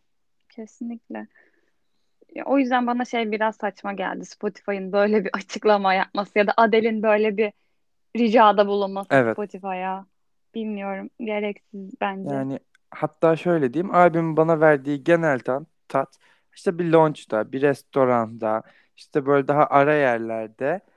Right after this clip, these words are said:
Speaker 2: böyle yürürken arkadan fon müziği. Hani bir asansörde fon müziği tadında bir albümdü benim için. Son söyleyeceğim budur yani.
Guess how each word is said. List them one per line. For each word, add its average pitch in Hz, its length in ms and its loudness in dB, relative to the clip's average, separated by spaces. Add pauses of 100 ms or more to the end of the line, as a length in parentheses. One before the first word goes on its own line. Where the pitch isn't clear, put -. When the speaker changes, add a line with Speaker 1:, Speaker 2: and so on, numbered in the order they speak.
(220)
Speaker 2:
böyle 170 200 -6
yürürken 175 760 -2 (160)
arkadan 175 680 0
fon 175 340 -8
müziği. 113 600 -14 (520)
Hani 131 340 -6
bir 151 100 -8 (100)
asansörde 139 760 -2
fon 160 280 0
müziği 120 480 -4
tadında 120 520 -4
bir 165 200 2
albümdü 117 460 2
benim 113 160 0
için. - 220 -20
Son 120 420 -8
söyleyeceğim 113 720 -6
budur - 220 -14 (140)
yani. 64 220 -14